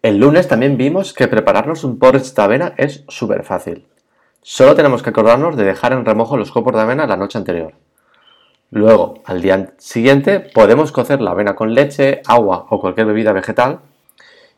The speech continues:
y finalmente añadirle algo de fruta y frutos secos. A mí personalmente, la combinación de plátano, coco rallado, nueces y canela, pf, me chifla, está muy buena. Y hoy vamos a ver otra receta muy, muy sencilla.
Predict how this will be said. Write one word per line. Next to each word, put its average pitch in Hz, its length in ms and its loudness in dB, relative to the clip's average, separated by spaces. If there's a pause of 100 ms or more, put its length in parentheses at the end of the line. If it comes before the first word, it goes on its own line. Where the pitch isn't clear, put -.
(120)
y 110 80 -12
finalmente 113 560 0
añadirle 107 400 0
algo 107 220 0
de 90 80 -6
fruta 120 340 -2
y 113 60 -6
frutos - 320 -8
secos. - 440 -12 (560)
A 104 60 -8
mí 110 80 0
personalmente, 113 840 2
la 101 180 2
combinación 95 480 -4
de 120 80 0
plátano, 92 440 -2 (340)
coco 127 240 0
rallado, 98 480 0
nueces 110 460 -2
y 98 60 -8
canela, 151 560 -2
pf, - 220 -20
me 95 180 -6
chifla, 80 520 -10
está - 280 -6
muy 104 200 0
buena. 82 340 -4 (1120)
Y 127 120 2
hoy 147 100 8
vamos 165 200 4
a 160 60 0
ver 160 120 2
otra 165 180 4
receta 135 280 2
muy, 127 240 0
muy 120 160 -2
sencilla. 90 460 -6